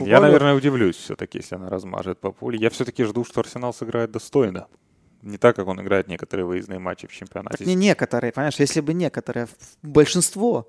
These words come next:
Speaker 2: Ну, многие, да. Ну, в Лиге Европы, видишь, ситуация другая. Они Наполи обыграли, они понимают, что вот есть чёткая цель, че-, сезон в чемпионате закончен, им нужно выиграть Лигу Европы. Я думаю, они могут сыграть лучше,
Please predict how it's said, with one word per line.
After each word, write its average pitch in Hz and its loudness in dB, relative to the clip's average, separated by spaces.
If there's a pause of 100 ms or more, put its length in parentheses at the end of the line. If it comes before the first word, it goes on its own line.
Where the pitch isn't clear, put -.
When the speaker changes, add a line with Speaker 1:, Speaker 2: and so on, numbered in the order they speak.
Speaker 2:
Ну, 113 0
многие, 113 2
да. 98 0
Ну, 101 -6 (480)
в - -20
Лиге 113 0
Европы, 110 0
видишь, 107 -6
ситуация 104 -4
другая. 92 -4
Они 101 -12
Наполи 107 0
обыграли, 104 0 (140)
они 107 -6
понимают, 107 -2
что - -6
вот 110 -6
есть 107 -4
чёткая 107 0
цель, 98 -2
че-, - -12
сезон 107 -6
в - -20
чемпионате 101 -4
закончен, 104 -8 (440)
им 101 -6
нужно 117 0
выиграть 104 0
Лигу 98 -2
Европы. 90 -2
Я 98 -2
думаю, 127 -10
они 131 -12
могут 123 -8
сыграть 90 -4
лучше, - -12